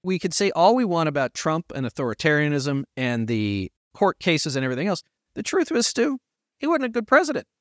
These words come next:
He didn't like the job, didn't want to do the job, was bad at the job, had people around him who were only there because he was there and wanted it largely for their own benefit. This was not a guy who cared about doing the job in the first place. You think he's gonna care about doing the job more now?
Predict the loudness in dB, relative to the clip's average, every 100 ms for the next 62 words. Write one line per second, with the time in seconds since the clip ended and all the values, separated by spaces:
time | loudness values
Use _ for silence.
0 | _ _ _ -2 2 2 4 2 2 0
1 | 2 2 0 -2 -2 -2 -4 -8 -4 -2
2 | 0 2 2 2 0 -6 _ -10 -10 -8
3 | -2 2 4 2 -2 -2 -2 -4 -8 _
4 | _ 2 2 2 -2 0 0 2 2 2
5 | 0 -2 -2 -2 -4 -4 -2 0 2 0
6 | 0 0 -2 -4 -4 -4 -4 -2 0 0
7 | 0 0 0 -2 -2 -2 -4 -8 _ _
8 | -2 4 4 4 -2 -2 -2 -2 -2 0
9 | 0 0 -6 -12 _ _ -4 -2 0 2
10 | 2 2 4 4 4 2 0 0 2 0
11 | 0 0 -2 0 0 0 -2 -2 0 0
12 | -2 -4 -2 -2 -2 0 0 0 0 0
13 | 2 2 2 0 0 -2 0 0 0 -4
14 | -2 0 0 0 0 -2